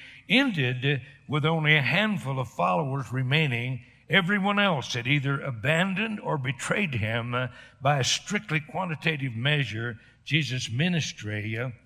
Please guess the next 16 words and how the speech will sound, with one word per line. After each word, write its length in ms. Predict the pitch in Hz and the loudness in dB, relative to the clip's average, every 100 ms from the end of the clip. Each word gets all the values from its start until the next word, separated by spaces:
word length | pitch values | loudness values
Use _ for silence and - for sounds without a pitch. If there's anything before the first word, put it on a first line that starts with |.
| _ _ - | _ _ -10
was 180 | 123 110 | -8 -6
a 60 | |
failure. 560 | 107 160 190 147 92 95 - _ _ _ _ _ _ _ _ _ _ | -2 -2 -2 -4 -8 -14 -20 _ _ _ _ _ _ _ _ _ _
So 280 | - 240 285 | -4 0 2
what 120 | 302 | 6
we 120 | 233 | 6
have 340 | 190 247 214 151 | 6 6 4 2
then 540 | 139 147 165 170 - - | 2 2 0 -2 -8 -4
is 240 | 160 160 - | 2 2 2
the 100 | 156 | -2
deadly 520 | 131 175 247 208 220 | 2 2 2 2 2
consequences, 1160 | - - - - 143 - 127 113 120 123 135 117 | 0 -2 0 -2 -4 -2 -2 -2 -2 -2 -2 0
uh, 180 | 139 120 - - - | 0 -2 -10 -20 -4
of 240 | 131 131 | 0 2
this 220 | 156 151 131 | 0 0 0
mentality 1120 | 147 143 - 156 - 139 123 135 131 131 | 0 2 2 2 2 -2 -2 2 2 0